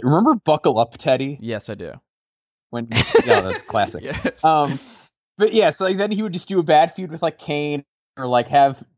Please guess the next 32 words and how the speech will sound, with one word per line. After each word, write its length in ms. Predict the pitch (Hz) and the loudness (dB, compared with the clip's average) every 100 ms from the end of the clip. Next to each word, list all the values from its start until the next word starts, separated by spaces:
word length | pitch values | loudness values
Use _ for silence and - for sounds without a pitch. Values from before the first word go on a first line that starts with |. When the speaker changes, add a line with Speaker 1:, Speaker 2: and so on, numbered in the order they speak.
| _ | _
Speaker 1:
subpar 560 | - 147 135 - 139 | -2 0 0 0 0
matches 320 | 127 123 135 127 | 0 -4 -4 -10
with 80 | |
C 220 | 123 - 127 | -10 -6 -4
M 100 | 113 | -2
Punk. 400 | 120 117 117 - _ _ _ _ | 0 0 -2 -12 _ _ _ _
And 180 | 117 117 | -4 0
then 400 | 117 113 110 113 | 2 4 2 -2
he'd 240 | 113 127 131 | -2 2 2
have 120 | 127 | 2
his 140 | 127 | 0
good 140 | 139 139 | 0 2
Mania 280 | 135 131 127 | 2 2 2
match. 340 | 123 123 123 | 2 2 0
And 120 | 123 | -2
then 100 | 127 | -2
he 120 | 123 | -2
was 240 | 135 123 117 | -2 -2 -4
just 340 | - 156 151 | -2 0 2
having 320 | 175 151 151 | 0 0 0
the 60 | 135 | -4
Mania 320 | 131 127 123 | -4 -4 -4
match 240 | 120 117 139 | -2 -4 -2
a 60 | |
year. 280 | 127 120 120 | -2 0 -2
And 140 | 139 | -2
those 240 | 120 117 120 | -2 -2 -2
were, 180 | 131 113 | -2 2
I 120 | 135 | 0
still 240 | - 151 | 2 0
enjoyed 340 | 143 139 139 131 | 0 0 0 2
those. 460 | 123 110 110 - | 2 2 0 -8